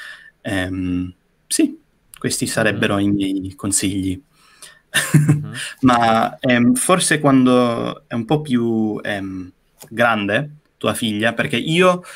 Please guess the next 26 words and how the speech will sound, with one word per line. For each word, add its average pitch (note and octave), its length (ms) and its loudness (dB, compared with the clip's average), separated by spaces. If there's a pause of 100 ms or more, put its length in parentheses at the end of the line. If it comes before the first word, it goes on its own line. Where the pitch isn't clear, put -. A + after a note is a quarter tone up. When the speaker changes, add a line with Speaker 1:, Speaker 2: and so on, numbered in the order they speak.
(160)
Speaker 1:
ho - 100 -2
im-, C3 400 6
ho, A#2+ 260 0
ho C3+ 160 2
imparato B2 500 4
la A2 100 2
maggior A2 400 -2
parte G#2+ 500 -2
del A2 140 -2
mio G#2 180 -4
italiano B2 640 -2
parlando A2 580 -2
su A2 160 -4
internet G#2+ 720 -2 (420)
con G#2 440 2
amici A2 380 0
italiani, G2 600 -4
quindi, G#2 420 -2 (360)
ehm, G#2 540 -2
forse C3 440 0
quando A2 260 2
ha, G#2 500 2
ehm, F#2+ 520 -6 (180)
non G2+ 100 -12
lo F#2 60 -10
so, - 200 -8